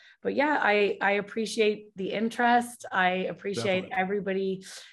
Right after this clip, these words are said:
Speaker 1: checking it out. And I'm so happy to have come on with you today. And I'm even more delighted that you like it.
Speaker 2: Definitely. I appreciate it. I'm so excited I got to finally try it. Um, yeah, I was definitely looking forward to this. So I was, I was, uh,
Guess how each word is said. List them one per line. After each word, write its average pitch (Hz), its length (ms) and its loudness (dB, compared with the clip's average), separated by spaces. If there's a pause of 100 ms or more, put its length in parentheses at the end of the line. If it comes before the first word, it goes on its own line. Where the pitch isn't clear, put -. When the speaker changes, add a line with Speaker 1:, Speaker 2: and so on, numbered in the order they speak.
(120)
Speaker 1:
checking 202 360 0
it 180 100 2
out. 190 320 4
And 185 240 -4
I'm 185 240 -4
so 202 640 -4
happy 190 380 -6
to 185 100 -4
have 175 140 -2
come 190 120 -2
on 175 160 2
with 180 140 -4
you 190 80 -2
today. 170 380 -2
And 170 100 -6
I'm 170 220 -2 (400)
even 185 220 -2
more 180 180 0
delighted 160 420 0
that 139 140 -8
you 139 100 -8
like 143 260 -6
it. - 140 -12 (380)
Speaker 2:
Definitely. 127 360 -2 (120)
I 123 80 -4
appreciate 123 500 0
it. - 20 -2
I'm 117 140 -6
so 131 200 -4
excited 127 300 0
I 127 60 0
got 117 120 -4
to 110 80 -14
finally 117 300 -8
try 120 300 -2
it. 123 300 -4
Um, 110 340 -8 (400)
yeah, 104 220 -8 (140)
I 127 40 -4
was 131 120 0
definitely 156 320 2
looking 127 180 0
forward 120 280 2
to 107 60 -4
this. 95 120 -10
So 113 80 -6
I - 20 -8
was, 113 340 -10
I 113 60 -8
was, 117 300 -10
uh, 104 220 -4